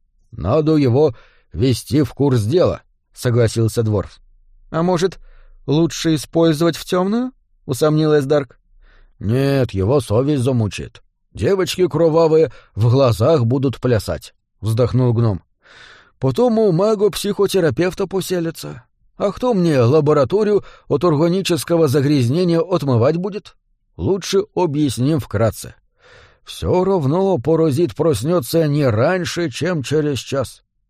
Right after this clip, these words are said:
Давай, пацан, спрашивай. Кто такой, ну, паразит?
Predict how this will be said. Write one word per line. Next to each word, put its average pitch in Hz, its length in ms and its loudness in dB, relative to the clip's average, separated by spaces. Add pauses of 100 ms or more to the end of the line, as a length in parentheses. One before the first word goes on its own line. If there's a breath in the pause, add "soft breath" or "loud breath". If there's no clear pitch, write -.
(160)
Давай, 156 440 2
пацан, 135 480 -2 (280)
спрашивай. 147 640 -2 (720)
Кто - 260 -4
такой, 156 520 0 (200)
ну, 139 420 -4 (260)
паразит? 190 540 0